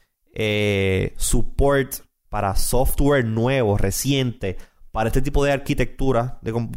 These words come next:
de, de computadora, gracias a el open source, o que hay, y que hay muchos proyectos de open source. Por ejemplo, hay un browser,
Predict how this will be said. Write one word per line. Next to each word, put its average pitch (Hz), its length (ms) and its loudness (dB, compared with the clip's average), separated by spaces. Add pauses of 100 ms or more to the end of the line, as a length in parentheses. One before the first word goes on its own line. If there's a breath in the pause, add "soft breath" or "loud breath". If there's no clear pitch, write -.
de, 113 240 0
de 110 100 0
computadora, 120 720 0 (640 loud breath)
gracias 143 760 0
a 123 280 2
el 117 260 0
open 135 420 2
source, 113 460 0
o 113 60 -2
que 110 100 -4
hay, 113 200 -4
y 120 120 -4
que - 80 -2
hay 117 60 0
muchos 135 280 2
proyectos 139 360 2
de 151 80 0
open 147 200 2
source. 135 460 2
Por 110 140 4
ejemplo, 131 440 0
hay 110 160 0
un 139 140 0
browser, 131 600 0